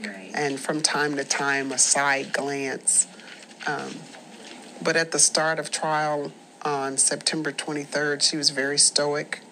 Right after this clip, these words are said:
Speaker 1: Mm-hmm.
Speaker 2: Um, she seemed to have found, um,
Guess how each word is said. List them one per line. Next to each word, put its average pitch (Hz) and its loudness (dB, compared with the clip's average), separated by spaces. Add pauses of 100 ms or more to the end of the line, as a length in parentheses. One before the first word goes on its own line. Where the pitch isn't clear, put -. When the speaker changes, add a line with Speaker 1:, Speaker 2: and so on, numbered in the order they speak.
(220)
Speaker 1:
Mm-hmm. - -10
Speaker 2:
Um, 131 -6 (1000)
she 160 2
seemed 208 4
to 175 4
have 156 0
found, 156 0 (580)
um, 135 -4